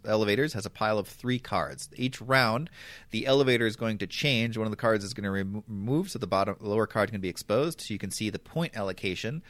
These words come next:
changes for each round, uh, for each elevator. In front of those elevators, or to one side of those elevators, is going to be a growing line of people. You are playing cards to one of the three elevators, and they are going to at the end of the line, or they're gonna cut in front of somebody, or in case of the lost child,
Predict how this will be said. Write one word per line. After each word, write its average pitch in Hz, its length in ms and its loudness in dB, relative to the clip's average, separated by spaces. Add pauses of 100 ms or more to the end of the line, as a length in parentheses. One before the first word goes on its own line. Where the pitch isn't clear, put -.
(200)
changes 135 760 2
for - 260 -6
each 117 300 -6
round, 101 460 0 (320)
uh, 95 180 -4
for - 140 -8
each 98 180 -2
elevator. 101 440 2 (640)
In 131 200 -2
front 233 400 0
of 127 120 0
those 117 220 4
elevators, 95 640 0
or 104 140 0
to 101 120 -8
one 110 200 -2
side 160 240 0
of - 20 -4
those 98 140 0
elevators, 90 420 0
is 123 100 -6
going 165 200 -2
to 156 80 -2
be 143 240 2
a 117 80 -4
growing 127 600 -2
line 117 600 0
of 107 340 0 (140)
people. 87 400 -2 (320)
You 135 280 4
are 135 160 8
playing 131 420 0
cards 117 520 2
to 160 260 2
one 135 380 2
of 120 200 -4
the 120 60 -4
three 131 220 0
elevators, 101 560 2
and 104 420 -4
they 101 320 -2
are 92 220 -2
going 87 320 -6
to 85 140 -8
at 78 80 -8
the 101 80 0
end 196 100 4
of 214 60 4
the 208 60 2
line, 190 220 0
or 220 220 -2
they're 202 100 2
gonna 165 140 -2
cut - 180 -2
in 123 60 -10
front 107 220 -2
of 95 80 -6
somebody, 92 480 -2
or 117 260 2
in 113 60 -2
case 104 180 -2
of 107 80 -10
the 92 60 -4
lost 82 180 -4
child, 135 460 4